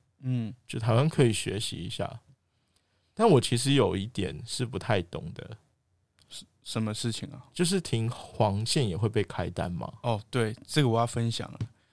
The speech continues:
Speaker 1: 我之前有一次停黄线被开单，然后我就觉得莫名其妙欸，黄线不是临时停车吗？就临时停车这个字面来说，你是不是觉得，哦，你就停一下下？
Speaker 2: 对啊。
Speaker 1: 那他没有一个，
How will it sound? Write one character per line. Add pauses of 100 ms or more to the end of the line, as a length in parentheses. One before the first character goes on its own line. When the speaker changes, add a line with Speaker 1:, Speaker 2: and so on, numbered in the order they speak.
(200)
Speaker 1:
我
之
前
有
一
次
停
黄
线
被
开
单，
然
后
我
就
觉
得 (360)
莫
名
其
妙
欸，
黄
线
不
是 (500)
临
时
停
车
吗？ (500)
就
临
时
停
车
这
个
字
面
来
说，
你
是
不
是
觉
得，
哦，
你
就
停
一
下
下？ (220)
Speaker 2:
对
啊。
Speaker 1:
那
他
没
有
一
个，